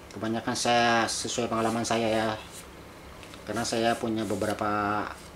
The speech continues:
beberapa golok, rata-rata kayak gini semua. Jadi kita kalau pingin yang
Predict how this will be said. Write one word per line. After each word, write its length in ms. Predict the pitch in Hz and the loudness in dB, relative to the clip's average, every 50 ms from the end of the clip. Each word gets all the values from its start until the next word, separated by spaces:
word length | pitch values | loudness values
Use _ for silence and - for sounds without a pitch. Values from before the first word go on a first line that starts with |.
| - - - - - - - - - - - - - - - - - - - | -18 -18 -18 -18 -18 -18 -18 -18 -18 -18 -18 -18 -18 -18 -18 -18 -18 -8 -6
beberapa 320 | 104 95 101 104 - - | -4 -4 -4 -4 -4 -4
golok, 320 | 101 95 107 110 123 127 - - - - - - - - - - - - - - - - - - - - - - - | -2 0 2 2 2 2 0 -4 -14 -16 -16 -16 -16 -16 -16 -18 -18 -18 -18 -18 -18 -18 -18 -18 -18 -18 -18 -10 -4
rata-rata 400 | 123 123 - 139 143 143 196 185 | -4 -2 2 2 2 4 2 2
kayak 160 | 170 160 156 | 2 4 6
gini 160 | 147 147 143 143 | 6 6 6 6
semua. 320 | 135 135 123 110 95 - - - - - - - - - - - - - - - - - - - - - - - - - - - - - - - - - | 6 4 4 4 2 -4 -10 -18 -20 -20 -18 -18 -18 -18 -18 -18 -18 -18 -18 -18 -18 -18 -18 -18 -20 -20 -20 -20 -20 -20 -20 -20 -20 -20 -18 -18 -6 -4
Jadi 160 | 117 131 156 | 2 2 4
kita 320 | 156 160 156 - 180 175 160 | 4 4 6 6 6 8 8
kalau 160 | 147 147 143 | 8 6 8
pingin 240 | - 135 135 131 127 123 | 6 6 6 6 6 6
yang 400 | 127 127 120 123 123 120 120 120 | 4 4 2 2 -2 -4 -4 -8